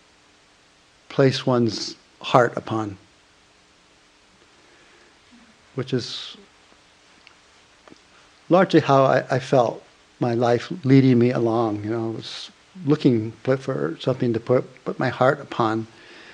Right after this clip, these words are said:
and it became a pretty early spiritual journey from about the age of sixteen, thanks to Jack Kerouac and On the Road,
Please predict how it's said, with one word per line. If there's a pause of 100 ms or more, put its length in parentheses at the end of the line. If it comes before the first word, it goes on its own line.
(220)
and
it
became
a (800)
pretty
early
spiritual (480)
journey
from (200)
about
the
age
of
sixteen, (1120)
thanks
to
Jack
Kerouac
and
On
the
Road,